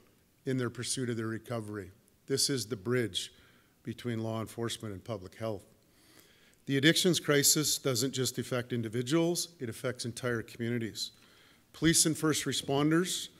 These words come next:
witness and true nature of the addiction crisis every day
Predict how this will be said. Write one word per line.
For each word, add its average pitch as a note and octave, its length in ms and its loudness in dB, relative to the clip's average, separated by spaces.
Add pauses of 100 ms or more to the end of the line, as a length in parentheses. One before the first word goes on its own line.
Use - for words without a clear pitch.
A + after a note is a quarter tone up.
(340)
witness E3+ 680 2
and A#2+ 240 -4
true F#3+ 240 2
nature D#3 380 4
of B2+ 80 2
the B2 80 0
addiction C3 400 0
crisis B2+ 460 0
every C#3 240 2
day B2+ 340 4